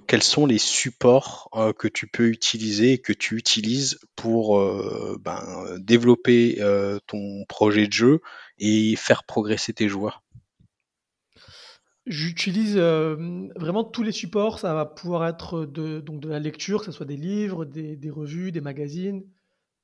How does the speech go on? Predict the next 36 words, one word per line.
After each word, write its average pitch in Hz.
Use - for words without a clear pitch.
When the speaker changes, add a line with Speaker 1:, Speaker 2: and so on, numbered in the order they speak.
Speaker 2:
des, 160
des 147
podcasts. 202
J'écoute 160
beaucoup 160
de -
podcasts, 190
euh, 170
notamment, 165
bah, 160
Big 151
Up 160
au 147
Formation 147
Football 147
Club, 202
Speaker 1:
La 101
référence. 104
Speaker 2:
qui, -
qui, -
qui 190
est 156
peut-être -
le, 143
le 160
meilleur, 170
euh, 147
podcast 165
de 156
jeunes 165
et 143
pour 160
les 147
éducateurs, 156
et 147
cetera. 170